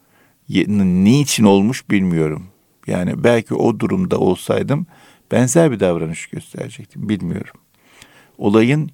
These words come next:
künhüne vakıf değilim. Dolayısıyla o künhüne vakıf olmadığım bir olay söz konusuysa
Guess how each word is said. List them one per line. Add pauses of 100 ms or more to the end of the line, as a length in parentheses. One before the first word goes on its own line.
künhüne
vakıf
değilim. (760)
Dolayısıyla (540)
o
künhüne
vakıf
olmadığım
bir
olay
söz
konusuysa